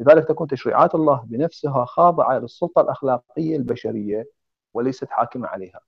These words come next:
من ناحية أو من مفهوم علمي صراحة، إذا تسألني تقول لي:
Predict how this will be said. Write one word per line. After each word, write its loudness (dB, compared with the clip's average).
من -6
ناحية 0
أو -8
من -6
مفهوم -8
علمي -6
صراحة، -8
إذا -8
تسألني -6
تقول -6
لي: -4